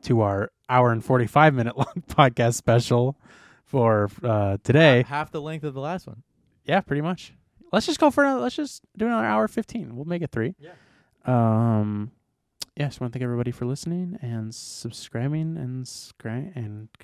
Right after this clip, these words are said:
Speaker 1: uh,
Speaker 2: And liking and
Speaker 1: and
Speaker 2: sharing.
Speaker 1: doing everything you can. Yeah, tell your grandma about this pod-, tell your gram-, tell your mom to listen to this podcast.
Speaker 2: Yeah.
Speaker 1: Have her get offended. Tell us about it.
Speaker 2: If you get to the end of the episode,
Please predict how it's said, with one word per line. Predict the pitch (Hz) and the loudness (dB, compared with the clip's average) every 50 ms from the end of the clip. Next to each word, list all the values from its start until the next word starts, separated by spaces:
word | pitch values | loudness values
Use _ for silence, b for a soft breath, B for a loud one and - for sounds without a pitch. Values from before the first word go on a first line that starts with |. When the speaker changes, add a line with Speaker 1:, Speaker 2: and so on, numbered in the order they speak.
| - - | -18 -14
Speaker 1:
uh, | - 143 151 165 - 113 117 117 113 | -10 -10 -8 -8 -8 -8 -8 -8 -8
Speaker 2:
And | 120 117 113 | -8 -6 -6
liking | 113 117 123 - 147 139 | -6 -8 -6 -8 -8 -8
and | 139 139 | -6 -6
Speaker 1:
and | 123 127 | -6 -4
Speaker 2:
sharing. | 127 135 120 110 101 98 | -4 -4 -4 -4 -6 -6
Speaker 1:
doing | 98 - 156 175 175 170 160 - - _ | -6 -4 -4 -4 -4 -4 -6 -10 -10 _
everything | - 135 143 151 143 - _ 139 139 139 139 | -4 -2 -2 -2 -4 -4 _ -8 -6 -4 -4
you | 139 135 131 | -4 -4 -6
can. | - 123 120 107 104 - _ _ _ _ _ _ _ _ _ _ _ _ _ _ | -6 -10 -10 -10 -10 -14 _ _ _ _ _ _ _ _ _ _ _ _ _ _
Yeah, | 160 143 | 0 2
tell | 110 - - 135 143 151 147 151 | 2 2 4 6 8 10 10 10
your | 147 143 135 | 10 8 6
grandma | 127 127 120 - 135 127 127 127 120 113 107 101 101 | 6 2 0 4 4 6 6 6 4 2 0 2 0
about | 101 95 104 98 101 - | 0 0 -2 -4 -4 -4
this | - 101 - | -6 -8 -8
pod-, | - - 110 110 117 | -4 -4 -4 -4 0
tell | - 143 | 2 2
your | 160 151 | 4 4
gram-, | 143 139 135 135 139 - | 4 2 2 0 -2 -4
tell | - - 196 | -4 0 0
your | 214 185 | 0 2
mom | 160 143 143 147 143 | 2 4 4 4 4
to | 131 139 | 4 4
listen | 120 110 101 113 | 2 2 0 -2
to | 110 104 | -4 -4
this | 98 | -4
podcast. | - 110 107 104 101 101 101 - | -2 -2 -2 -2 -2 -4 -4 -2
Speaker 2:
Yeah. | 131 - | 2 2
Speaker 1:
Have | 190 180 | 4 4
her | 180 | 4
get | 170 175 | 4 2
offended. | 151 - - 185 170 151 104 98 - _ _ _ _ _ _ _ _ _ _ _ _ _ _ _ _ _ _ _ _ _ | 0 0 0 -2 -2 -2 -4 -6 -8 _ _ _ _ _ _ _ _ _ _ _ _ _ _ _ _ _ _ _ _ _
Tell | - 165 165 | -4 -2 -2
us | 156 - | 2 2
about | 135 107 98 92 98 | 2 0 0 -2 -4
it. | - - _ _ _ _ _ _ _ _ _ _ _ _ _ _ _ _ _ | -8 -14 _ _ _ _ _ _ _ _ _ _ _ _ _ _ _ _ _
Speaker 2:
If | 131 - | -8 -6
you | 139 | -4
get | 131 143 - | -6 -6 -6
to | - | -6
the | 131 135 | -6 -6
end | 131 131 | -4 -4
of | 131 | -6
the | 131 | -6
episode, | 127 131 - 160 151 151 147 143 | -6 -4 0 0 2 2 0 -2